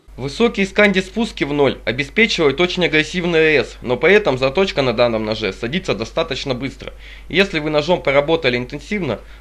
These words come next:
лучше сразу его подправить. Править ножи со сканди-спусками в ноль совсем несложно, благодаря широкому спуску, который по сути является еще и подводом. Голомень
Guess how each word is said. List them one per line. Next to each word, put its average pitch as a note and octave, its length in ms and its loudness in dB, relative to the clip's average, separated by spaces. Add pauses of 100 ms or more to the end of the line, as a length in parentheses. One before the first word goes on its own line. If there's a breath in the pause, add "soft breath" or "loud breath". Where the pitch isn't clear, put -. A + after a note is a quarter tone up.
лучше F#3 260 -2
сразу D3+ 360 4
его C3+ 180 0
подправить. C3 540 2 (340 loud breath)
Править F3 260 2
ножи F3 240 -4
со - 140 -14
сканди-спусками F3 760 -2
в D#3+ 60 -2
ноль F#3+ 240 2 (100)
совсем - 360 -2
несложно, A#2+ 500 -4
благодаря B2+ 460 2
широкому C#3+ 440 -4
спуску, G3+ 440 -6
который D#3 360 -2
по B2 140 -4
сути F#3 300 -6
является B2 480 -2
еще C#3 220 -4
и C#3 40 0
подводом. F#2+ 560 -6 (380)
Голомень D3 560 2